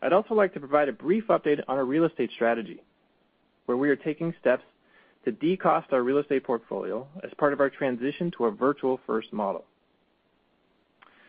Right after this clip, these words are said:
We continue to make progress against our goals, executing subleases in Austin, Seattle, and Ireland this past quarter.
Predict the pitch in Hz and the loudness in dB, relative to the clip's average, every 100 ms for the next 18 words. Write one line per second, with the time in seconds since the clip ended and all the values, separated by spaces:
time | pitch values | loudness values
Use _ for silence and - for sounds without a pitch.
0 | _ _ 147 165 160 214 208 185 180 175 | _ _ 0 0 2 4 6 4 4 2
1 | 170 165 - 147 143 127 120 135 98 - | 2 0 -2 -6 -2 -2 2 2 2 -4
2 | _ _ _ _ 139 147 - 175 165 156 | _ _ _ _ -4 -4 -4 -2 -2 0
3 | - 139 135 120 107 104 - - 123 139 | 0 0 -2 -4 -8 -8 -12 -2 -2 -2
4 | - 196 220 - _ _ _ _ _ 127 | 0 0 0 -6 _ _ _ _ _ -2
5 | 120 120 147 170 - 123 135 135 104 95 | 0 2 2 0 -8 -4 2 2 0 -8
6 | 104 - 123 117 - 110 - | -14 -8 -8 -8 -4 -4 -6